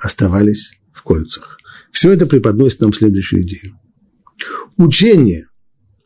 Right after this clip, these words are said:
Тора, олицетворением которого являлся ковчег завета,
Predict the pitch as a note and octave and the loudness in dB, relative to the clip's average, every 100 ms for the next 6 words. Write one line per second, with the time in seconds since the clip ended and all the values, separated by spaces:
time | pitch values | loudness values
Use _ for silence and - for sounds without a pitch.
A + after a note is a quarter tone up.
0 | _ _ _ - D3+ C3+ E2 - _ _ | _ _ _ 0 2 2 -2 -12 _ _
1 | - - - C3 C3 A2+ C3 E3 F3 D3 | -20 -16 0 2 2 2 4 4 4 2
2 | - - G2 C3+ A#2 G#2 - _ _ - | 2 2 4 4 2 0 -6 _ _ -6
3 | G#2 G2+ A#2+ G2 - F2+ - F#2+ - D#3 | 0 2 2 0 -6 -12 -10 -8 -2 0
4 | D3+ B2+ F#2+ D#2+ - | 2 2 0 -2 -12